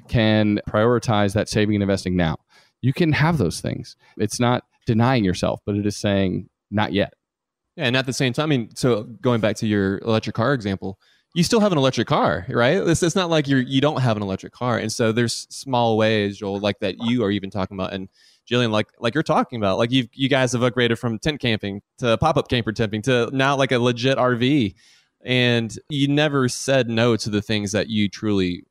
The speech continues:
Speaker 2: valued and the things that mattered, you know, ten years ago when it was just the two of you guys at camping, right? Or when there was the two of you guys in the trailer. Like, you can still take part in the, the joys and the things that you've identified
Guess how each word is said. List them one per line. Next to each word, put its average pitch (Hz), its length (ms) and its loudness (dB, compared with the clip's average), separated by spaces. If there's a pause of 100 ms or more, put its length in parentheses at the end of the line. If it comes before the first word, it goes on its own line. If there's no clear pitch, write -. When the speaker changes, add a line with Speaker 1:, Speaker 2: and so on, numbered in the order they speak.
Speaker 2:
valued 92 440 -2
and 92 100 -6
the 92 60 -4
things 98 240 -8
that 76 140 -6
mattered, 92 560 -2 (380)
you 92 100 -8
know, 85 100 -4
ten 101 200 -2
years 98 240 0
ago 82 380 -4 (220)
when 104 140 -4
it 95 60 2
was 92 140 0
just 101 200 -2
the 101 60 -10
two 123 180 0
of 113 60 2
you 104 80 0
guys 87 340 0
at - 120 -12
camping, 87 320 -6
right? 92 300 0
Or 98 160 2
when 104 140 0
there 98 100 0
was 98 140 -2
the 101 100 -8
two 110 140 0
of 104 80 0
you 107 60 2
guys 107 200 2
in 123 60 -2
the 127 60 0
trailer. 131 380 0 (360)
Like, 123 140 -2
you 135 80 0
can 120 100 -2
still 139 400 0
take 139 260 -2
part 101 340 -2
in 95 240 -6
the, 90 280 0
the 98 80 -4
joys 95 580 0
and 95 120 -10
the 87 40 -18
things 95 420 -8
that 87 160 -8
you've 92 220 -8
identified 87 1040 -2